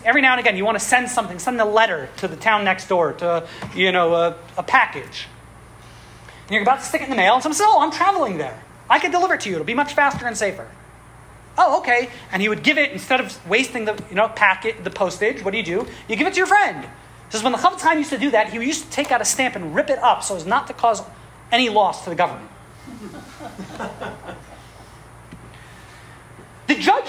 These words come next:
turns to the attorney and says, "Do you expect me to believe those stories? Do you believe those stories?" And one of the most famous stories, one of the greatest legends of the Chavetz Chaim, and I think it's a true story,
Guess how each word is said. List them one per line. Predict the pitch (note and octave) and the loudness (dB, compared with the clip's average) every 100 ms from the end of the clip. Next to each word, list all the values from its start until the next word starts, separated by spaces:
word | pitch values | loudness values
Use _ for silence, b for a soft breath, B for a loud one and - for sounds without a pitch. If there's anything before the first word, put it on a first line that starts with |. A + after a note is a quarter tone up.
| - | -4
turns | D4+ C#4+ - | 0 0 -2
to | C4 | -6
the | A#3 | -6
attorney | - G#3 F3+ | -4 -4 -2
and | |
says, | A#3 G#3+ | -4 -2
"Do | C4 | 2
you | A4 | 2
expect | B4 - D#4 | 2 0 0
me | B3+ | -2
to | G3 | -6
believe | F#3+ | -8
those | F3+ E3 | -6 -6
stories? | E3+ D#3+ - - - - - - - - - | -6 -8 -10 -18 -20 -20 -20 -20 -20 -16 -4
Do | B3+ | 0
you | G#3 F#4 | 2 2
believe | G4 F#4 F#4 | 2 0 0
those | F#4 F#4 | 0 0
stories?" | E4+ F4+ F4 - - - - - - - - - - - - - - - - - - - - - - - - - | 0 -2 -4 -8 -12 -20 -20 -20 -20 -20 -20 -20 -20 -20 -20 -20 -20 -20 -20 -20 -20 -20 -20 -20 -20 -20 -20 -14
And | D#3 D#3 F#3 F#3 | -14 -14 -18 -16
one | E3 | -14
of | D3+ | -12
the | |
most | D3+ | -4
famous | - B3 A3 | 2 2 0
stories, | - A3+ G3+ D#3+ E3+ | 0 2 4 2 -4
one | D#3+ | -8
of | |
the | - | -2
greatest | F#3+ G#3+ D#3+ | 2 2 0
legends | D#3+ G3+ F3 D3+ | 2 2 0 -6
of | D3+ | -4
the | |
Chavetz | F3 D#3+ | -4 -4
Chaim, | F#3+ D#3+ | -4 -4
and | C#3+ | -4
I | |
think | C3 D#3 | -8 -12
it's | - | -12
a | |
true | - | -10
story, | F#3 G#3 G3+ D3 | -6 0 0 0